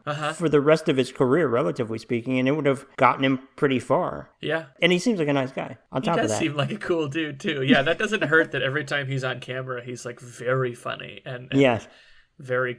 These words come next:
Speaker 1: like, he just seems like he'd be, like, a cool guy to, it, it, you know what always trips me out, too, is that he's not that much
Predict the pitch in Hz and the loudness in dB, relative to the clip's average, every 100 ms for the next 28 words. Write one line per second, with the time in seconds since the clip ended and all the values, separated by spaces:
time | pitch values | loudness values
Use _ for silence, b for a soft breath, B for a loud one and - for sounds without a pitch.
0 | - 127 - 131 131 - 131 123 127 135 | -10 -10 -8 -8 -8 -8 -10 -8 -12 -12
1 | 127 131 131 127 117 - 127 123 117 113 | -10 -6 -6 -8 -14 -12 -10 -8 -10 -10
2 | 110 - 143 175 - 233 311 208 - 185 | -10 -10 -10 -10 -8 -6 -4 -4 -6 -10
3 | - 147 135 - 131 135 B B B 143 | -10 -10 -10 -8 -6 -6 B B B -10
4 | 143 156 135 156 175 233 190 | -8 -8 -2 -2 -2 -6 -6